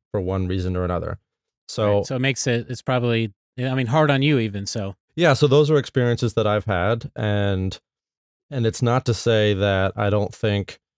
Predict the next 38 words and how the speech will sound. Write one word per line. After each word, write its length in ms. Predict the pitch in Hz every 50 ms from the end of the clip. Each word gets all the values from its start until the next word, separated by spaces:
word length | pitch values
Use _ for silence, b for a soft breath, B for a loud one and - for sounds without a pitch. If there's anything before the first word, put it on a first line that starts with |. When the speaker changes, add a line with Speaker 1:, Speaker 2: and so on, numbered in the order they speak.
| _ _ _ _ _
Speaker 1:
I 160 | 110 101 95 92
could 420 | - - - 180 196 170 131 113 -
work 260 | - 98 104 101 - -
with 100 | 101 -
people 280 | - 104 - - 104
who 320 | 80 92 101 98 95 98 98
have 500 | 98 101 95 92 92 92 90 87 - _ _ _
problems 340 | - 110 101 92 92 90
with 120 | - 85 -
addiction, 480 | 87 90 92 - - - 98 107 123 - _ _ _ _ _ _ _ _ _ _ -
but 280 | 113 110 107 104 - -
I 220 | - 107 107 113 113
know 400 | 110 107 110 110 110 110 107 104
for 180 | - _ 107
myself 800 | 101 98 95 95 90 - - - 131 123 107 101 98 - - - -
that, 400 | 101 101 98 95 95 92 92 90 - _ _ _ _ _ _ _ _ -
that 200 | 107 101 - -
there 140 | 107 104 101
are 180 | 101 98 95
people 540 | - - - 120 117 - - 107 104 101 98
perhaps 460 | - - 107 95 101 101 92 85 -
better 240 | - - 104 92 95
suited 440 | - - - 139 127 123 117 107 92
or 100 | 104 95
who 100 | 90 101
have 180 | 98 101 101 90
more 180 | 95 95 95 98
expertise, 720 | 98 - - - - - - 135 123 117 101 - - - - _ _ _ _ _ _ _ -
or 260 | 123 113 113 107 107
even 240 | 120 127 123 120 110
in 80 | 104 98
some 180 | - 143 180
cases, 460 | - - 107 95 - 135 139 143 - - _
as, 200 | - 117 110 98
as 240 | - - 107 101 90
you 180 | 98 101 101 98
can 180 | - - 101
ask 340 | 95 98 104 107 107 - -